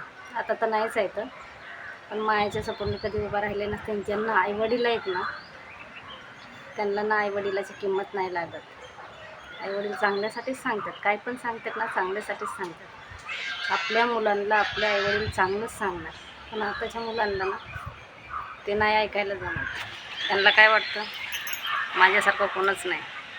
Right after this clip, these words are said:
ते आपल्याला ज्ञान शिकवतात. अरे, आम्हाला आईवडील नव्हते, आम्ही कसे दिवस काढले आईबापाबिगर, असून पण नव्हते.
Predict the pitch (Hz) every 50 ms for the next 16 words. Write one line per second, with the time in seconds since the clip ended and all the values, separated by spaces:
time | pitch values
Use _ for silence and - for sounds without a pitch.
0 | - - - - - - - - - - - - 196 196 196 - - 208 208 208
1 | 202 208 214 202 190 185 - - 190 - 180 175 - 185 180 - 190 196 190 214
2 | 214 202 196 196 208 208 208 208 196 196 196 196 202 196 202 196 202 202 214 202
3 | 202 - 202 196 202 196 202 196 - - 196 190 - 226 208 202 208 196 196 185
4 | - - - 185 180 175 185 190 190 185 185 180 190 185 - 196 185 175 180 170
5 | 180 180 175 - - - - - - - - - - - - - - - - -
6 | - - - - - - - - - - - 233 220 - - 311 294 262 269 247
7 | 233 226 220 202 185 - -